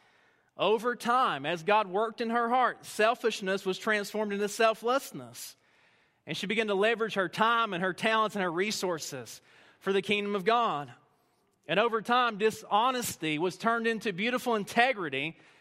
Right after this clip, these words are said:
as she grew into be one of the most trustworthy women I've ever met.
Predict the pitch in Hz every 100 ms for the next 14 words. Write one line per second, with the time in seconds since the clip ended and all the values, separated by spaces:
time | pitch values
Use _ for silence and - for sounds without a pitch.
0 | _ _ - 190 - 208 208 226 240 208
1 | 220 247 214 196 196 - 226 240 - 247
2 | 226 226 202 220 202 185 - - - -
3 | 190 196 196 196 196 180 139